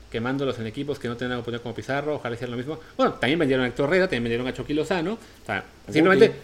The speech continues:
Speaker 1: a Guti, o sea, no es que Pachuca los... o sea, yo creo que Pachuca sí es de los me-, de los mejores clubes para los jugadores jóvenes mexicanos, sal-, junto con Santos quizá en este momento, o sea, que sí venden, simplemente,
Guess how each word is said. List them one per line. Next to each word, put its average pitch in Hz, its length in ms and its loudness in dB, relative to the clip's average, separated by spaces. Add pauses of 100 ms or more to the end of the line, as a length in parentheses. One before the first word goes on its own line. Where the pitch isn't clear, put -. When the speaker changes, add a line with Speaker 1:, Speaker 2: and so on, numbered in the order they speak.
Speaker 1:
a 104 120 0
Guti, 185 400 6
o - 20 -20
sea, 117 140 2
no 147 180 0
es 175 60 2
que 226 80 6
Pachuca 185 380 4
los... 127 180 4
o - 200 -16
sea, 147 80 4
yo 196 120 6
creo 226 100 6
que 196 80 4
Pachuca 208 400 4
sí 214 100 6
es 202 60 6
de 196 60 0
los 170 100 4
me-, 139 120 0
de 139 160 -4
los 120 120 0
mejores 165 300 0
clubes 170 200 2
para 117 220 2
los 110 120 0
jugadores 139 200 0
jóvenes 139 160 -2
mexicanos, 143 440 0 (500)
sal-, 120 200 4
junto 123 280 2
con 113 160 0
Santos 180 360 2
quizá 120 260 -6
en 147 60 -2
este 139 200 -4
momento, 135 380 -2
o - 220 -16
sea, - 140 -4
que 120 80 0
sí 180 220 2
venden, 175 360 2 (300)
simplemente, 151 480 2